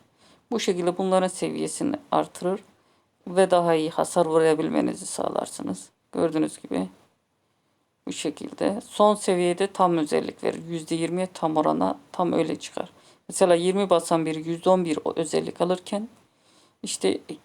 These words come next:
yirmi beşe basan yüzde yirmi alıyor. Bu önemli yani o yüzden de. Tam basmanız gerekir. Peki önce hangisine basmalı?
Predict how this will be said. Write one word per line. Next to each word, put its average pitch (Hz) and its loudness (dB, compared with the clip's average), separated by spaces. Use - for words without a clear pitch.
yirmi 190 0
beşe 190 2
basan 170 2
yüzde 165 -4
yirmi 156 0
alıyor. - -2
Bu 214 8
önemli 160 2
yani - -2
o - -6
yüzden - -8
de. 175 -12
Tam 202 2
basmanız - -2
gerekir. - -10
Peki 180 -2
önce 185 0
hangisine 170 -2
basmalı? - -6